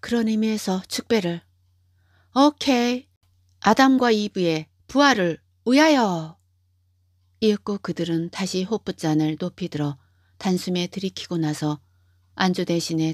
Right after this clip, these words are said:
또다시 호프잔을 가득 채우며 소리쳤다. 고교 때 국어 시간에 배운 송강 정철의 장진주사란 시가 생각나네. "한 잔 먹새 그려,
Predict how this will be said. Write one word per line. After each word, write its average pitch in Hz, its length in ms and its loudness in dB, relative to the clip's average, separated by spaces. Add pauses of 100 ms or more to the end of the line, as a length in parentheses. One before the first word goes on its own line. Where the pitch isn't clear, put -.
또다시 165 540 -6 (440)
호프잔을 175 580 -2
가득 - 300 -8
채우며 147 520 -4 (140)
소리쳤다. 147 760 -8 (1700)
고교 233 300 2
때 214 260 0
국어 - 240 -4
시간에 202 400 -2
배운 165 400 0 (320)
송강 214 640 0
정철의 175 640 -4 (320)
장진주사란 190 920 -2
시가 151 300 -6
생각나네. 180 760 -4 (1120)
"한 240 340 0
잔 165 380 0
먹새 170 360 -4
그려, 165 440 -6